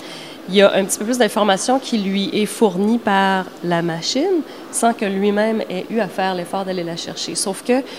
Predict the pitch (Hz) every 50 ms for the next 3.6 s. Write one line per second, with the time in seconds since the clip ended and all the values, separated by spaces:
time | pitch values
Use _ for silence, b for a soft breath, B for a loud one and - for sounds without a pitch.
0 | B B B B - 330 403 403 403 - 247 226 208 202 202 196 185 - 269 269
1 | - 220 196 185 175 202 214 233 233 196 175 - - 214 196 202 202 196 190 175
2 | 180 185 185 180 190 196 220 262 311 B B B B B B B 190 - - -
3 | - - - - 214 - - 240 226 208 185 175